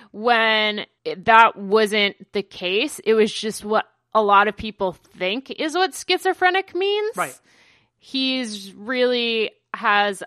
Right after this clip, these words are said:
Speaker 2: Dissociative
Speaker 1: dis-,
Speaker 2: identity
Speaker 1: yeah,
Speaker 2: disorder, yeah.
Speaker 1: dissociative identity disorder, which
Speaker 2: Right.
Speaker 1: was previously called multiple personality disorder.
Speaker 2: Right.
Speaker 1: So that's one thing that really bothers me reading these books.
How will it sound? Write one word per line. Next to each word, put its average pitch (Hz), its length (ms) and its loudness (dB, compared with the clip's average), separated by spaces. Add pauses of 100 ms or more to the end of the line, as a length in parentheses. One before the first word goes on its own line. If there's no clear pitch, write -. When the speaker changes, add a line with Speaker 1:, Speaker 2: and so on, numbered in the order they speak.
Speaker 2:
Dissociative 147 500 -12
Speaker 1:
dis-, - 240 2
Speaker 2:
identity 143 280 -10
Speaker 1:
yeah, 214 400 6
Speaker 2:
disorder, 233 340 -2
yeah. 240 60 4 (300)
Speaker 1:
dissociative 208 60 -2
identity 208 440 -2
disorder, 190 480 -2
which 202 280 -2
Speaker 2:
Right. 208 60 -8
Speaker 1:
was 208 240 0
previously 208 580 -4
called 196 240 -2
multiple 185 360 -8
personality 190 600 -6
disorder. 135 460 -12
Speaker 2:
Right. 151 200 -8 (280)
Speaker 1:
So 208 680 2
that's - 600 0
one 214 380 0
thing 208 200 -2
that 196 160 -4 (120)
really 214 400 0
bothers 208 420 2
me 240 180 -6
reading 247 280 -2
these 254 220 -4
books. 277 320 -2